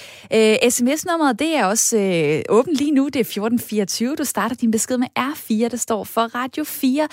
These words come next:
Øhm, og lige nu, der sker der en del på S M S'en. Tak for jeres, øh, beskeder.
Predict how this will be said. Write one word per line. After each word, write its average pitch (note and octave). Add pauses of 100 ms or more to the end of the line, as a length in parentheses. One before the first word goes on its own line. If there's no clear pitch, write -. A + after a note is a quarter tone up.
(600)
Øhm, A3+
og C4+
lige E4
nu, D#4+ (100)
der D4+
sker C4+
der A3
en D#3+
del F4
på -
S B3+
M B3
S'en. C4+
Tak C4+
for -
jeres, G3+
øh, F#3
beskeder. F#3+